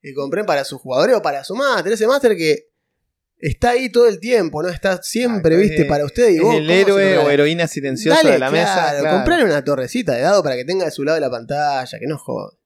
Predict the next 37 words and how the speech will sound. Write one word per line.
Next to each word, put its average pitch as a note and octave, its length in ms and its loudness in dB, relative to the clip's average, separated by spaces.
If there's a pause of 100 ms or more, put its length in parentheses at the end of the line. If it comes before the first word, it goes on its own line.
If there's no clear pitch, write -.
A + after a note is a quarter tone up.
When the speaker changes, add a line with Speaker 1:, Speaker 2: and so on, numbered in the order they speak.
(500)
Speaker 1:
Bien, F#3 180 2
acá E4 160 -6
tenemos D4+ 400 -2
las E3+ 180 0
estadísticas, E3+ 880 -2
finalmente, F3 560 -6
de C#3 140 -6
nuestro C#3 260 -8
Speaker 2:
Con D#3 80 -4
Speaker 1:
amigo E3 140 -2
Spotify. E3+ 440 -4
Speaker 2:
super E3+ 320 -4
efectos. D#3+ 720 -6 (160)
Speaker 1:
Sí, E3 140 -4
Speaker 2:
Ujú. A2 100 -6
Speaker 1:
es, - 180 -16
eh, - 160 -20 (180)
tan D#3 220 -4
lento. B2+ 360 -8 (480)
Creamos B3+ 380 2
dos G3+ 160 4
mil D4+ 280 0
cuatrocientos A3 540 -4
ocho A3 180 -2
minutos G3 260 -6
de F#3 100 -6
contenido E3 340 -6
nuevo. G#3 420 -4 (320)
Eso G#3 180 -2
es F#3+ 100 -4
un G#3+ 120 -2
noventa F3+ 400 0
y F3 80 -2
cuatro A#3 320 0
por E3+ 140 -2
ciento F#3+ 380 0
más B3 400 0